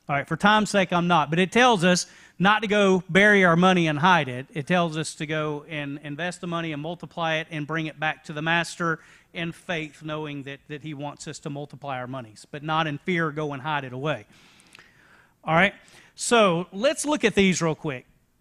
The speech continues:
I know these are, for all of us nerd, we love these things. For some of you, you're looking at it going, "Oh my gosh, that's so much information."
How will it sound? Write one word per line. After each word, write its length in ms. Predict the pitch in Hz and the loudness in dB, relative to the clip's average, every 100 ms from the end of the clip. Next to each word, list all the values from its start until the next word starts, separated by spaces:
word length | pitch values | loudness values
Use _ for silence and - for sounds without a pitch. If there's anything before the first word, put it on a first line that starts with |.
| _ | _
I 100 | 170 | -8
know 220 | 175 190 | -4 -2
these 280 | 180 185 175 | -2 -4 -2
are, 280 | 190 175 156 _ _ _ _ _ | -2 -4 -6 _ _ _ _ _
for 160 | 165 180 | -6 2
all 180 | 170 180 | 4 4
of 80 | |
us 180 | 185 180 | 2 2
nerd, 360 | 165 160 156 147 | 4 4 4 2
we 100 | 147 | 0
love 240 | 147 151 | 0 0
these 240 | 151 147 - | 0 -2 -4
things. 400 | 143 135 135 - | -6 -6 -8 -8
For 140 | 147 | -8
some 220 | - 156 | -2 -2
of 80 | 143 | -2
you, 80 | 143 | -2
you're 100 | 143 | 0
looking 240 | 151 165 | 0 -2
at 120 | 151 | -4
it 20 | 135 | -4
going, 220 | 147 143 | -6 -4
"Oh 180 | 214 220 | -2 -2
my 200 | 165 - | -2 -6
gosh, 520 | 233 269 262 202 - | -6 0 2 2 0
that's 140 | 190 | -4
so 200 | - 190 | -2 2
much 220 | 180 196 | 2 2
information." 540 | 214 190 190 190 - | 2 0 2 2 0